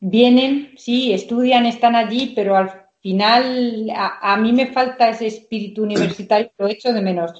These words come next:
Entonces sí que me gustaría que tuviera una mayor oferta, hablaremos con los estudiantes a ver qué es lo que necesitan, y me gustaría que fuera una universidad, eh, que,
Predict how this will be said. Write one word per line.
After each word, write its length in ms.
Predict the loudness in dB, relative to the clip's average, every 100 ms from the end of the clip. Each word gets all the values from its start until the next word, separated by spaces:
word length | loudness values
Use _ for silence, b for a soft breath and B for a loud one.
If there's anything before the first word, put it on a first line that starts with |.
| b b -4
Entonces 220 | -2 -2
sí 100 | 0
que 80 | 4
me 120 | 4
gustaría 500 | 4 4 4 6 4
que 100 | 2
tuviera 760 | -4 -4 0 0 2 0 -2 -6 _ _
una 200 | 0 2
mayor 380 | 4 4 2 0
oferta, 640 | 0 -2 -2 0 0 4 4
hablaremos 420 | 4 2 2 -2
con 140 | -2
los 120 | -4 -6
estudiantes 580 | -6 -2 0 -2 0
a 60 | 2
ver 140 | 2
qué 80 | 0
es 100 | 0
lo 80 | 0
que 80 | 0
necesitan, 600 | -2 -4 -10 0 2 2 -2 _ _
y 60 | 0
me 140 | 2
gustaría 580 | 2 2 2 4 4 4
que 100 | 2
fuera 260 | 0 0 0
una 140 | 0
universidad, 760 | 0 -4 -4 2 4 4 2 -6
eh, 200 | -6
que, 60 | -6